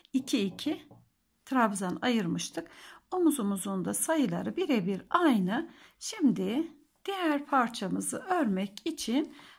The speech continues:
hazırız. Diğer yönümüzü de örmeye başlayalım. Evet, şimdi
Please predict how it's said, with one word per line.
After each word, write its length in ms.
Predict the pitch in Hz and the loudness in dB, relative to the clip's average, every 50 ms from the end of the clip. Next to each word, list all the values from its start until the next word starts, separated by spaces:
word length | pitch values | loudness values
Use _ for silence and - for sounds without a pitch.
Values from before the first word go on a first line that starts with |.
| _ | _
hazırız. 580 | - - 403 339 - 208 - 220 285 320 - - - | -6 -4 0 0 0 0 -2 -4 -6 -6 -8 -8 -8
Diğer 300 | 403 381 277 220 202 214 | -4 -2 0 0 0 0
yönümüzü 580 | 226 262 302 302 247 208 180 180 170 185 190 - | 0 2 4 4 4 2 0 -4 -6 -8 -8 -8
de 60 | - | -8
örmeye 600 | - - 359 311 233 190 185 196 247 349 415 - | -6 -4 -2 0 0 0 0 -2 -2 -4 -4 -2
başlayalım. 580 | - 233 180 - - - 190 - - - - - _ _ _ _ _ _ _ _ _ _ _ _ _ _ _ _ _ _ _ - | -2 -2 -2 -2 -6 -10 -12 -12 -12 -14 -18 -20 _ _ _ _ _ _ _ _ _ _ _ _ _ _ _ _ _ _ _ -4
Evet, 480 | 415 370 294 220 202 202 220 233 - - | 0 2 2 2 2 0 -2 -4 -4 -4
şimdi 640 | - - - 339 247 202 160 170 170 190 - 302 | -4 0 2 4 4 4 4 2 0 0 -2 -4